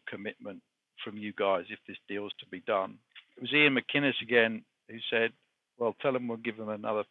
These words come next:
five thousand pounds. I'll pay it out of my own pocket." And at the time, I remember thinking, "Well, you know, that's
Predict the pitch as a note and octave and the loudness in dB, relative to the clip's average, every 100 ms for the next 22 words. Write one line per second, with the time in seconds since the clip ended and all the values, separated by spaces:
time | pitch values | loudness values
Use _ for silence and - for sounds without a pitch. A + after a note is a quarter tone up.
0 | - G#2 A2 - A2+ G#2+ G2+ F#2 - A2 | -2 0 0 -2 -2 -2 -8 -12 -4 -2
1 | G#2 G2+ - - _ G2+ G2+ - A2+ G#2 | -2 -8 -12 -16 _ -6 -6 0 2 2
2 | G#2 - G2 G2 G2 F2+ - G2+ - G#2 | 2 0 -2 -4 -4 -6 -10 -10 -10 -12
3 | - _ - A2+ - - C3+ C3+ A#2 G#2 | -12 _ -4 -4 -4 -6 -2 0 2 0
4 | G#2 A2 G#2 - G#2+ F#2+ G2+ G#2 G2 F2 | -2 -4 -8 -8 -8 -8 -10 -4 -4 -4
5 | G2 E2 - _ G2+ | -10 -12 -16 _ -12